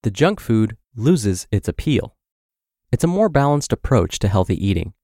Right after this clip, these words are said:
It helps us stay sane and on track. I learned a long time ago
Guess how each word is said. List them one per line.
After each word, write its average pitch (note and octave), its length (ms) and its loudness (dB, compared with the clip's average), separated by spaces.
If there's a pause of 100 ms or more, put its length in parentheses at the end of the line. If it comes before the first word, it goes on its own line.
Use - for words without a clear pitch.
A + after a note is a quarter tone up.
(180)
It A#2 160 0
helps E3 240 0
us D3 100 -2
stay A#2 240 0
sane A#2 580 -2
and F#2+ 140 0
on F#2 140 2
track. - 340 -2 (680)
I D3+ 120 2
learned C#3 420 2
a G#2 60 2
long G#2+ 380 2
time E3+ 260 2
ago F2+ 320 2